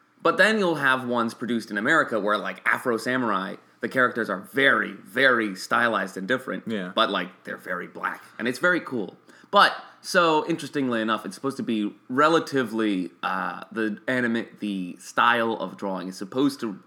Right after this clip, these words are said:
Speaker 1: be relatively racially neutral.
Speaker 2: Do you know what we should do?
Speaker 1: What?
Speaker 2: I think you and I should buy a couple of booster packs each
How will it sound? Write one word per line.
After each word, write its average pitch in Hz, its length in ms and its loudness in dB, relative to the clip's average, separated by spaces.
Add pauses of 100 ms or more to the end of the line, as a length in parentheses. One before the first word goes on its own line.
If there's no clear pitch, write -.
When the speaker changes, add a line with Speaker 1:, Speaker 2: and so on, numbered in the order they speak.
(140)
Speaker 1:
be 87 360 -6 (120)
relatively 104 720 -4 (560)
racially 95 400 -6
neutral. 98 240 -18
Speaker 2:
Do 113 100 -10
you 113 60 -10
know 151 100 -6
what 185 60 -6
we 190 80 -4
should 113 180 -14
do? 123 260 -8 (140)
Speaker 1:
What? - 200 -10 (920)
Speaker 2:
I 120 80 -10
think 151 300 -12
you 117 100 -6
and 131 120 -4
I 101 160 -4
should - 240 -18
buy 104 380 -2 (640)
a - 60 -18
couple 117 380 -6
of 107 140 -10
booster 104 300 -8
packs 104 420 -10
each 110 420 -14